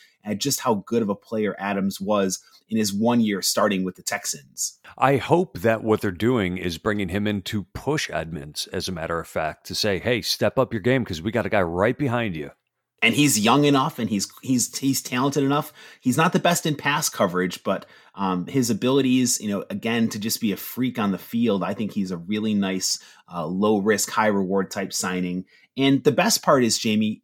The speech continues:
Speaker 1: exactly right. The Bills now have depth to play with. And you, when you've got guys at the bottom of the fifty-three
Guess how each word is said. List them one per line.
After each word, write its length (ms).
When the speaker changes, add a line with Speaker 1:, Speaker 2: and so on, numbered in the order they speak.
Speaker 1:
exactly 480
right. 260
The 100
Bills 320
now 160
have 360
depth 360
to 100
play 320
with. 280
And 180
you, 140
when 180
you've 160
got 260
guys 340
at 80
the 80
bottom 400
of 60
the 80
fifty-three 880